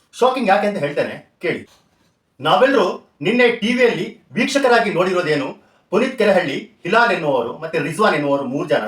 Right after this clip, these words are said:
ಸೇರಿ ಅಬ್ದುಲ್ ರಜಾಕ್ ಅವರ ಒಡೆತನದಿಂದ ಬಂದಿರುವಂತ ಪಾರ್ಸೆಲ್ ಏನಿದೆ ಅದರ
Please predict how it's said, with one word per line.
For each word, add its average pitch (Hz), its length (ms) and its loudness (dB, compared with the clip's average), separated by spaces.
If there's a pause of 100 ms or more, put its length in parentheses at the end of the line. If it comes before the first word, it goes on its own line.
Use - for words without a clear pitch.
ಸೇರಿ 170 200 -4
ಅಬ್ದುಲ್ 233 260 -2
ರಜಾಕ್ 175 320 2
ಅವರ 175 140 2
ಒಡೆತನದಿಂದ 151 680 0
ಬಂದಿರುವಂತ 139 680 -2
ಪಾರ್ಸೆಲ್ 151 480 0
ಏನಿದೆ 113 500 -10 (160)
ಅದರ 196 200 4